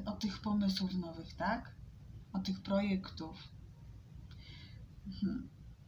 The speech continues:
Musisz być bezstronny w tej sytuacji.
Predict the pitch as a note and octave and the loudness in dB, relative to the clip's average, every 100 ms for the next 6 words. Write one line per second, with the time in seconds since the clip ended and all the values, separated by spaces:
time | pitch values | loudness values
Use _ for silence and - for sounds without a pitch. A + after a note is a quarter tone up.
0 | - - - - - - - - - A#3 | -14 -14 -12 -12 -14 -14 -14 -8 2 6
1 | C4 A#3 A#3 A3 A#3 - - C#4+ B3+ G#3 | 6 6 6 6 4 4 8 12 12 10
2 | F#3+ F#3 - F#3+ F#3 F3 E3+ - - - | 6 2 2 -2 -2 -2 -4 -6 -6 -4